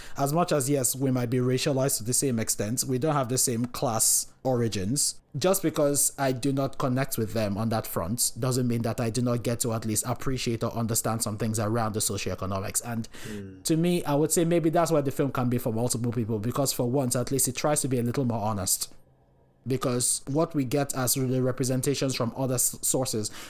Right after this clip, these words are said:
Speaker 1: are not trying to do any sort of justice or honesty. They are there for a rhetorical reason.
Speaker 2: Hmm.
Speaker 1: What I found refreshing about it was, at least, one, just the fact that we got a different vantage point.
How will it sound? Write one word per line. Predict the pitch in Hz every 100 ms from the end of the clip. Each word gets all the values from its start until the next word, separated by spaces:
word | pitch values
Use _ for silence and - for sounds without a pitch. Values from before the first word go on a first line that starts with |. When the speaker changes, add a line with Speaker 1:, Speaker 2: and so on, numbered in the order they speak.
| -
Speaker 1:
are | 143
not | 147 151
trying | 151 165 139 135
to | 135
do | 127 127
any | 127
sort | 127 135
of | 117
justice | 104 123 - 127 123
or | 110 113
honesty. | 117 107 - 113
They | 104
are | 123
there | 117 147
for | 143 123 113 110 - _
a | 135
rhetorical | 123 120 131 123 123
reason. | 117 113 101 85 98 - _ _
Speaker 2:
Hmm. | 107 101 90 - - - _
Speaker 1:
What | 156 185
I | 160
found | - 156 139
refreshing | 131 143 131 143
about | 120 120 120
it | 127 123
was, | 120 120
at | 120
least, | 139 131 -
one, | 156 160 135
just | 165 175
the | 160
fact | 147 135
that | 131
we |
got | 135 131
a | 120
different | 120 123 120
vantage | 117 117 110 -
point. | 104 107 -